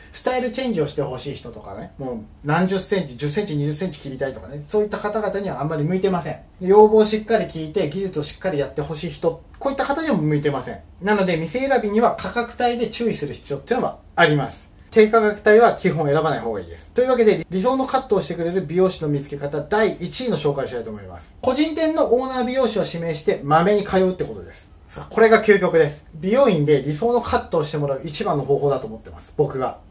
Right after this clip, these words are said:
で、特におすすめなのは、オーナー美容師さんが一人で経営している個人経営のちっちゃな美容院に行くこと。これが一番おすすめです。今の時代は日本中美容院で溢れてるので、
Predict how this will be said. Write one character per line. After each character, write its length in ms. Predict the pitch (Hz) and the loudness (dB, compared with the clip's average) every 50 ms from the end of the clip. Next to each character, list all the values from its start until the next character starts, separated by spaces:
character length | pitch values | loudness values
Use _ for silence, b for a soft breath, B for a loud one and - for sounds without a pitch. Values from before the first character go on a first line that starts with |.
| - - | -6 -2
で、 80 | 220 | -2
特 320 | 214 214 - 359 359 359 330 | -2 0 2 0 2 2 2
に 100 | 311 277 | 4 4
お 120 | 214 180 | 4 4
す 120 | 190 220 208 | 4 2 2
す 80 | 226 220 | 4 4
め 100 | 214 220 | 4 4
な 140 | 233 233 220 | 4 4 4
の 140 | 208 202 208 | 4 6 8
は、 320 | 226 220 - - - - - - - | 8 8 8 6 0 -8 -16 -8 -4
オ 160 | 226 269 294 | 0 0 2
ー 20 | 294 | 2
ナ 220 | 302 302 302 302 285 | 0 0 0 0 0
ー 40 | |
美 100 | 285 285 | 0 0
容 120 | 294 311 302 | 0 0 -2
師 60 | - | -4
さ 160 | - 226 208 | -4 -4 -4
ん 60 | 202 | -2
が 100 | 208 196 | -2 -4
一 260 | - - - - 311 311 | -4 -6 -6 -6 -4 -4
人 80 | 285 | -2
で 160 | 202 175 147 - | -4 -4 -6 -8
経 280 | - - 190 185 180 | -8 -6 -4 -4 -4
営 40 | 175 - | -6 -6
し 60 | - | -6
て 80 | - | -6
い 40 | 190 | -6
る 100 | 190 185 - | -6 -8 -8
個 160 | - - 226 233 | -4 0 0 0
人 220 | 269 294 302 294 | 2 0 -2 -2
経 100 | 285 294 | -2 -2
営 120 | 302 262 190 | -2 -2 -2
の 100 | 151 143 | -2 -4
ち 220 | - - - - - | -6 -8 -12 -12 -10
っ 20 | |
ち 100 | - - | -6 -4
ゃ 40 | 254 | -2
な 80 | 208 147 | -2 -2
美 120 | 139 151 | 0 0
容 100 | 160 156 | 0 0
院 80 | 139 127 | 0 -2
に 60 | 117 | -6
行 120 | 110 - | -10 -16
く 60 | - - | -18 -20
こ 100 | - - | -20 -18
と。 200 | - - - - - | -18 -18 -18 -12 -4
こ 120 | - 269 | 0 0
れ 100 | 285 302 | 0 2
が 80 | 294 277 | 2 0
一 180 | 233 214 - | 0 0 0
番 120 | 196 185 160 | 0 0 0
お 20 | |
す 80 | 147 - | -2 -2
す 60 | 151 | -6
め 60 | 135 | -8
で 100 | 117 - | -8 -8
す。 180 | - - - - - - - | -14 -16 -20 -20 -20 -16 -8
今 220 | - 277 302 277 220 | -4 0 2 4 4
の 80 | 185 | 2
時 140 | 151 151 147 | 2 0 0
代 180 | 156 147 147 160 | 2 2 2 2
は 140 | 165 143 - | 2 0 -2
日 200 | 135 156 165 - - | -2 -4 -6 -8 -6
本 220 | - - 247 240 233 | -2 -2 -2 0 0
中 140 | 254 247 | 0 0
美 120 | 226 214 226 | 0 0 0
容 120 | 254 254 | 0 0
院 80 | 214 - | -2 -2
で 80 | 139 | -2
溢 260 | - - 165 180 - 247 | -2 0 0 0 0 -2
れ 100 | 262 226 | -2 -2
て 100 | 170 156 | 0 -2
る 100 | 127 123 | -2 -4
の 100 | 113 113 | -6 -4
で、 400 | 117 135 147 - - - - - | 0 0 0 0 -2 -8 -16 -20